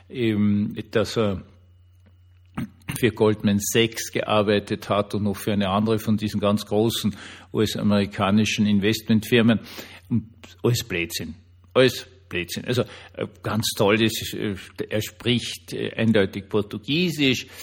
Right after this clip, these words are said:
In einem Interview mit einem portugiesischen Fernsehsender dann <laughs> erzählt hat, dass man ihm auf der Fifth Avenue,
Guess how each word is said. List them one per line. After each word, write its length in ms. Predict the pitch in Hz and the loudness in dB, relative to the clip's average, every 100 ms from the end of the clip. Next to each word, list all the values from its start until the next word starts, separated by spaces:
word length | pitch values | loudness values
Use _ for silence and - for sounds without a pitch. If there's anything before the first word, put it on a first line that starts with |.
| - - - 107 | -16 -18 -6 0
In 300 | 107 110 110 | 2 4 6
einem 240 | 107 104 | 4 4
Interview 480 | 120 117 117 104 104 | 2 2 2 2 4
mit 200 | 107 104 | 4 4
einem 240 | 98 92 | 0 0
portugiesischen 800 | 101 98 - 107 110 113 101 101 | -2 -4 -4 -4 -2 -2 -2 -4
Fernsehsender 880 | - 90 98 113 110 - 107 110 107 | -4 0 2 2 0 2 4 4 4
dann 300 | 101 101 - - - | 4 2 0 -12 -10
<laughs> 320 | - - - 98 | -6 -6 4 6
erzählt 500 | - - 127 123 131 | 6 4 4 4 6
hat, 200 | 120 - - - - - - - - | 4 2 -14 -16 -12 -14 -14 -14 4
dass 200 | 143 123 | 4 6
man 120 | 147 | 4
ihm 220 | 131 131 - - - - | 4 2 2 -6 -8 -6
auf 120 | 95 | -2
der 140 | 110 | -2
Fifth 400 | - 151 156 - | 4 6 6 2
Avenue, 640 | 113 113 117 107 104 95 | 2 6 6 6 4 -2